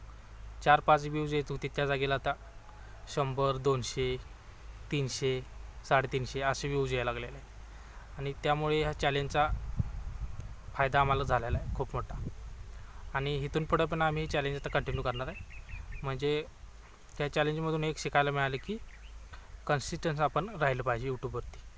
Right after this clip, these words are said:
रोज व्हिडिओ अपलोड केलेच पाहिजेत. जसं की आपण रोज, अ, जॉबवर जायचं असलं की रोज आठ तास आपण रोज जात असतो, तेव्हाच आपल्याला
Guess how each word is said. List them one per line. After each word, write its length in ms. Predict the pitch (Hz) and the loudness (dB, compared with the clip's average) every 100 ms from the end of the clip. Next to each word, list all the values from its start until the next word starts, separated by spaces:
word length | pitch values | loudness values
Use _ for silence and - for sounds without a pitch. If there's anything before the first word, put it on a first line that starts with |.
| - - - | -16 -14 -10
रोज 300 | 143 147 160 | 2 2 4
व्हिडिओ 500 | 180 - - 147 143 | 0 -4 -4 0 4
अपलोड 300 | 151 - 139 - | 6 4 0 0
केलेच 240 | 135 123 | 0 0
पाहिजेत. 360 | 113 117 - - - - - - - - - - - | -4 -8 -10 -16 -16 -14 -12 -12 -14 -16 -14 -14 -8
जसं 280 | 135 123 - | -8 -4 4
की 60 | |
आपण 280 | 143 139 143 | 4 6 2
रोज, 400 | 143 147 147 - - - - - - - - - - 151 | 4 4 2 -2 -16 -20 -20 -18 -20 -20 -20 -20 -12 -4
अ, 260 | 139 131 139 - - 135 | 0 0 -2 -6 -4 4
जॉबवर 280 | 139 143 | 6 8
जायचं 240 | 147 139 135 | 6 6 4
असलं 180 | 120 139 | -2 0
की 80 | |
रोज 160 | 135 131 | 0 4
आठ 220 | 131 - | 4 4
तास 100 | 127 | 0
आपण 280 | 131 - 131 135 - - - - | 0 0 -4 -6 -16 -20 -20 -4
रोज 180 | 139 135 | 0 4
जात 140 | 135 - | 4 2
असतो, 180 | - - - - - | -4 -16 -18 -6 2
तेव्हाच 260 | 139 139 | 4 4
आपल्याला 340 | 143 131 131 | 2 2 -2